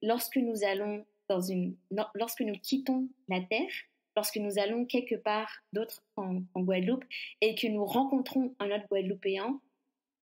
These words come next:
on va avoir des habitudes, on va avoir même des, des expressions, ou même, par exemple, la façon dont on va se tenir en face d'un autre Guadeloupéen,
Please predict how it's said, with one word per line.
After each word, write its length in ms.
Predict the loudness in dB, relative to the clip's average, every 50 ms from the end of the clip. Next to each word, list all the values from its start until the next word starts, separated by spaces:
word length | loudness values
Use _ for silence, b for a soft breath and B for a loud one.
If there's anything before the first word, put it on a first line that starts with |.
| _ 0
on 140 | 2 4 6
va 140 | 6 4
avoir 420 | 4 4 4 4 4 4 4 2 2
des 220 | 2 2 4 4
habitudes, 640 | 4 2 2 0 -4 -4 -2 0 2 2 2 2 2 0
on 120 | 0 0
va 140 | 2 4 4
avoir 480 | 2 2 2 2 2 2 2 2 0 -4 -4 -2
même 320 | 0 2 2 2 0 -2 0
des, 360 | 0 0 0 2 0 -2 -2 -2
des 200 | -2 -2 0 0
expressions, 720 | -2 -2 -2 -6 -2 -2 -2 0 0 0 0 2 0 0 -2 -6 B B B B B B
ou 100 | 2 4
même, 340 | 6 6 6 6 4 4 4
par 140 | 4 2
exemple, 360 | 2 2 2 2 2 2 2 2
la 140 | 2 2 2
façon 440 | 2 2 2 2 2 0 0 2 4
dont 140 | 4 4
on 60 | 4 2
va 140 | 2 2
se 140 | 0 0 -2
tenir 540 | -2 -2 0 -2 0 0 2 2 2 2 2
en 80 | -2 0
face 220 | 0 0 0 0
d'un 120 | 0 -2 -2
autre 220 | -2 -2 -4 -4
Guadeloupéen, 720 | -2 0 -2 0 -2 -4 -4 -2 -2 -2 0 -2 -2 -4